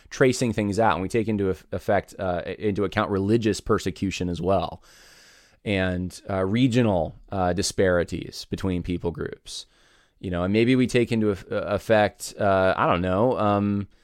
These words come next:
you know, mental illnesses or, <laughs> I mean, I don't know, what, where, how far does this go?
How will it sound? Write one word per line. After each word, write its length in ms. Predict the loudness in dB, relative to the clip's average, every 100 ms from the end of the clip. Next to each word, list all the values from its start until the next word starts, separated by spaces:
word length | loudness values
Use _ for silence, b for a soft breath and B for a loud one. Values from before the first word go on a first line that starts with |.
| _ _
you 80 | -2
know, 60 | 2
mental 360 | 4 4 2
illnesses 760 | 2 4 4 2 0 -2 -4 -6
or, 440 | 0 2 4 2
<laughs> 40 | -2
I 60 | -8 -6
mean, 200 | -4 -6 -6
I 240 | -4 -4
don't 100 | -4
know, 60 | 2
what, 240 | 4 4 b b b b
where, 380 | 4 6 6 4 -6
how 480 | 0 4 4 2 -2
far 300 | _ 4 6
does 180 | 6 2
this 220 | 0 0
go? 240 | 0 0